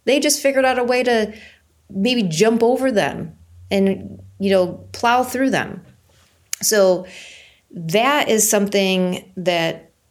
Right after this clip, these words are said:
I learned in twenty twenty-two. Really, really learned it. And after I did, has made me more confident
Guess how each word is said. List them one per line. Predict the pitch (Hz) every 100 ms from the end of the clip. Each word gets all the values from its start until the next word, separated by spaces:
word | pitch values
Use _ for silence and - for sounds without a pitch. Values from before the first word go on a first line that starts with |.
| _ 185
I | 185 190
learned | 180 180 180 180 -
in | 185 165
twenty | 165 175 165
twenty-two. | 165 175 160 165 170 190 226 - _ _ _ _ _ _ _ _ _ _ _ _ _ -
Really, | 165 185 220 233 240
really | 208 220 226 226
learned | 220 240 254
it. | 269 269 - _ _ -
And | 190 190 190 185 - - _ _ _ -
after | 196 226 233 226
I | 202 185
did, | 165 175 220 247 269 - _ _ _ _ _
has | 202 180
made | 170 180 190 208 202
me | 190 185 185 180 180 _ _ _ _ _ _ _ -
more | 170 180 226 262
confident | 262 190 170 165 170 160 165 -